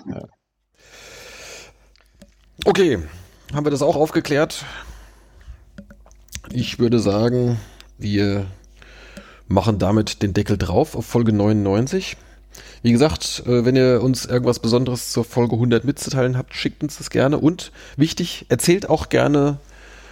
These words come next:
Speaker 2: euren Freunden, Bekannten, Verwandten, wem auch immer, von unserem Podcast, auch vom Blog. Es sind ja doch nach und nach immer mehr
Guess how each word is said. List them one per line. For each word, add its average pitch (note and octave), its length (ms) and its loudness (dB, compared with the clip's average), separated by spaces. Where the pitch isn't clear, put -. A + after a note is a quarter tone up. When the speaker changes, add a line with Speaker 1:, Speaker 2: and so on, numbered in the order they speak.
Speaker 2:
euren C3 580 2
Freunden, C3 440 0
Bekannten, B2+ 640 -2
Verwandten, B2+ 520 0
wem A#2 160 2
auch A#2+ 100 2
immer, B2 520 2
von C3+ 640 0
unserem A#2 300 0
Podcast, C#3 600 -4
auch A#2 140 -2
vom A#2 220 -4
Blog. - 360 -4
Es - 100 -6
sind C3 180 2
ja D3 80 4
doch F#2+ 340 -2
nach B2 300 0
und C3 80 4
nach B2 240 2
immer C3 220 2
mehr A#2 760 0